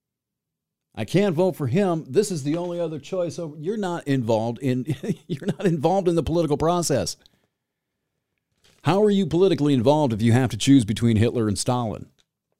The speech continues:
How? Imagine that.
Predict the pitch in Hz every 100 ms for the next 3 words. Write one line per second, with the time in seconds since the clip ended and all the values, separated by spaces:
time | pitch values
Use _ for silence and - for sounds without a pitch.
0 | _ _ _ _ _ _ _ _ _ _
1 | _ _ _ _ _ - 202 135 - _
2 | _ _ _ _ _ _ _ _ _ _
3 | - 254 311 196 120 90 62